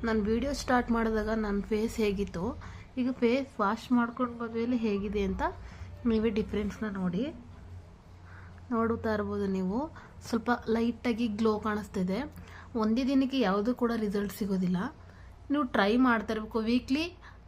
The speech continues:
three to four times ನೀವು ಫೇಸ್ ಪ್ಯಾಕ್ ಮಾಡ್ಕೊಂಡ್ರೆ ಸಾಕು. ನಿಮ್ಮ ಫೇಸ್‌ಗೆ ಯಾವುದೇ ರೀತಿ ಕ್ರೀಮೇ ಆಗಲಿ, ಏನೇ ಆಗಲಿ, ಪಾರ್ಲರ್‌ಗೆ ಹೋಗೋ ಅವಶ್ಯಕತೆನೇ ಇರೋದಿಲ್ಲ.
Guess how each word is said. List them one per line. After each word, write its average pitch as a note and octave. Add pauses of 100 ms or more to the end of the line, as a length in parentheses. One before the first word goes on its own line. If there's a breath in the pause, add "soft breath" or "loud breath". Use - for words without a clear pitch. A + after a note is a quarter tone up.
(120)
three B3
to D4
four A#3
times B3
ನೀವು A3+
ಫೇಸ್ G#3
ಪ್ಯಾಕ್ A3+
ಮಾಡ್ಕೊಂಡ್ರೆ G#3
ಸಾಕು. G#3 (680)
ನಿಮ್ಮ B3+
ಫೇಸ್‌ಗೆ A#3 (400 loud breath)
ಯಾವುದೇ G#3+
ರೀತಿ A#3
ಕ್ರೀಮೇ A#3+
ಆಗಲಿ, G#3
ಏನೇ G#3
ಆಗಲಿ, G#3 (260 loud breath)
ಪಾರ್ಲರ್‌ಗೆ A3+
ಹೋಗೋ A3
ಅವಶ್ಯಕತೆನೇ A3
ಇರೋದಿಲ್ಲ. F#3+